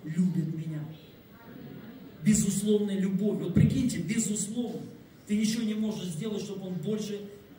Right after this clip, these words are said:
ме-, меньше или больше, э, тебя начал любить. Ничего.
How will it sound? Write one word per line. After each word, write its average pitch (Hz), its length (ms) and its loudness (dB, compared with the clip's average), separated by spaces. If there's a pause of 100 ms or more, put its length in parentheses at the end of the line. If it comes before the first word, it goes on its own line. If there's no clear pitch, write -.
(120)
ме-, 214 300 0 (100)
меньше 226 520 2
или 202 280 -2
больше, 208 460 -2 (760)
э, 156 240 -6 (160)
тебя 185 300 -2
начал 185 340 -4
любить. 156 420 -10
Ничего. 240 600 -2